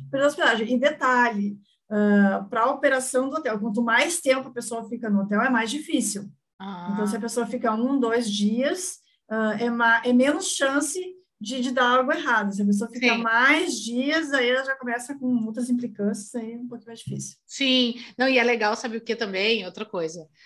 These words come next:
Speaker 2: As pessoas saberem o que que elas podem levar do hotel, né? Por quê? Ah, olha só, tem, se fala muito em amenities. O que que é amenities, né? Sabe aquelas coisinhas que ficam no banheiro, que o hotel faz,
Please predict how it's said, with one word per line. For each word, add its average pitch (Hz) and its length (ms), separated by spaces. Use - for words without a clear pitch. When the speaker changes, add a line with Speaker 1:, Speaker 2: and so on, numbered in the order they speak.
Speaker 2:
As 190 160
pessoas 220 600
saberem 185 800
o 202 80
que - 180
que - 100
elas 247 180
podem 240 240
levar 233 360
do 214 120
hotel, 160 320
né? 180 280
Por 262 200
quê? 180 420
Ah, 226 300
olha 214 220
só, 208 160
tem, 277 400
se - 160
fala 254 280
muito 254 240
em 277 100
amenities. 208 600
O 233 80
que - 140
que 294 140
é 349 80
amenities, 247 580
né? 175 320
Sabe 415 240
aquelas 381 400
coisinhas 254 460
que - 80
ficam 233 280
no 202 200
banheiro, 175 840
que - 100
o 214 60
hotel 208 260
faz, 190 720